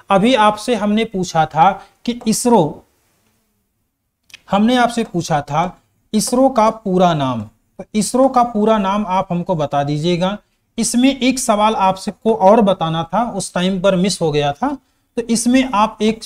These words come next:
पॉइंट और लिख लेंगे कि इसका जो हेडक्वार्टर है,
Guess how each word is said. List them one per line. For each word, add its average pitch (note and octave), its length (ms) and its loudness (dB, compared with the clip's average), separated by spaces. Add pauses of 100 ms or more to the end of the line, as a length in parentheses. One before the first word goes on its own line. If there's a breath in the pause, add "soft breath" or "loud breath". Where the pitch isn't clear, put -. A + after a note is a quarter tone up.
(120)
पॉइंट F#3+ 320 -2
और F#3+ 160 4
लिख G#3+ 220 -2
लेंगे F#3+ 300 0
कि A3+ 200 -8
इसका A3+ 320 -2
जो A3 360 0 (220)
हेडक्वार्टर G3 600 0
है, D3 360 -4